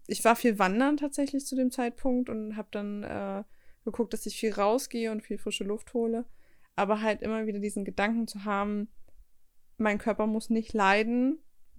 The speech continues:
weil ich halt gerade emotional nicht in der Lage bin, klarzukommen. So, und alles, was ich dafür brauche, ist halt einfach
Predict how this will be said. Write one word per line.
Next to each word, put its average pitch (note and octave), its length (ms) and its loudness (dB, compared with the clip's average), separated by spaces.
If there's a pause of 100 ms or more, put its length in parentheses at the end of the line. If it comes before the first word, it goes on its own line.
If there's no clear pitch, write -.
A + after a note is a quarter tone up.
(140)
weil G3+ 580 0 (320)
ich - 360 -8
halt G3 500 -4
gerade G3+ 500 -2
emotional G3+ 580 -2
nicht G3 180 -6
in G3+ 60 -2
der F#3+ 80 -2
Lage F#3+ 320 2
bin, F#3+ 760 -6 (360)
klarzukommen. F3 840 -2 (600)
So, A#3 240 -2
und - 240 -6
alles, F#3 300 -2
was G3+ 120 -2
ich G3+ 140 -4
dafür F#3+ 220 -6
brauche, G3 340 -2
ist G3+ 100 -6
halt F#3+ 120 -4
einfach F#3+ 540 -4